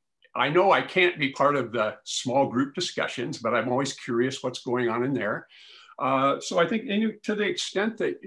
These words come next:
there is a way as we go forward with presenters to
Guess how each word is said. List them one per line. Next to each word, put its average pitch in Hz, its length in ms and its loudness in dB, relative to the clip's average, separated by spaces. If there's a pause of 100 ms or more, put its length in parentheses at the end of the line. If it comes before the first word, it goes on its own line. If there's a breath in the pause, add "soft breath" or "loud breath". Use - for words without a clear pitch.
(160)
there 165 260 0
is 156 140 -4
a 147 80 0
way 151 460 2
as 147 200 0
we 160 120 -6
go 127 180 -4
forward 147 500 -4
with 147 200 -10
presenters 123 720 -4
to 131 260 -2